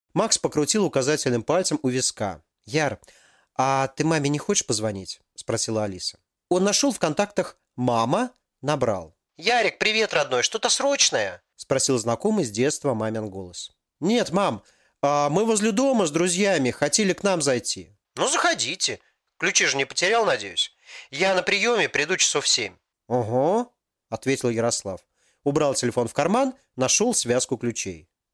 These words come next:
«Ну, пошли?» Он открыл магнитным ключом дверь подъезда, впустил Алису и Макса. Они поднимались по, казалось, знакомому Ярославу с детства подъезду,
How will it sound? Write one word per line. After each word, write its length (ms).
«Ну, 480
пошли?» 440
Он 180
открыл 380
магнитным 520
ключом 480
дверь 180
подъезда, 720
впустил 600
Алису 420
и 60
Макса. 460
Они 240
поднимались 600
по, 280
казалось, 680
знакомому 720
Ярославу 560
с 120
детства 440
подъезду, 680